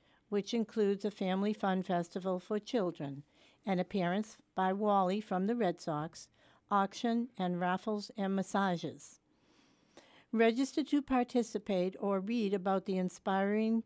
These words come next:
teams involved in this year's event, many of whom will be running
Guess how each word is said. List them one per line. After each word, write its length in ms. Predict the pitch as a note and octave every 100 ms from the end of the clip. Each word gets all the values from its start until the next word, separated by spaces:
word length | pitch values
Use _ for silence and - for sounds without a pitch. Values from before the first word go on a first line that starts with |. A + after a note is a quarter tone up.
| - - _
teams 460 | - A#3+ A3+ A#3 -
involved 640 | - G3+ G3 G#3+ G3+ G3
in 160 | G3+ G3
this 240 | G#3 G#3
year's 260 | G#3 G3 F#3+
event, 520 | G#3 F#3+ D#3 B2+ - - _ -
many 280 | G3 G3 G3+
of 140 | G3
whom 260 | - G#3 G3+
will 140 | G3
be 160 | F#3 F#3
running 440 | G3 G#3+ A#3+ B3+